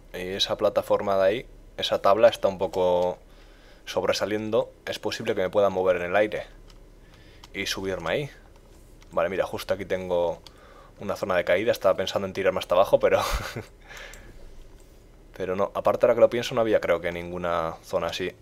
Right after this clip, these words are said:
ahí abajo. Vale, incluso he subido aquí sin que hiciera falta esto.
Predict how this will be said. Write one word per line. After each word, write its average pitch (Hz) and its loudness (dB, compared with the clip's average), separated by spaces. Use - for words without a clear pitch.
ahí 92 -4
abajo. 95 0
Vale, 101 4
incluso 92 -6
he - -2
subido 104 2
aquí 123 2
sin 87 -8
que 98 -8
hiciera 90 -2
falta 87 0
esto. - -2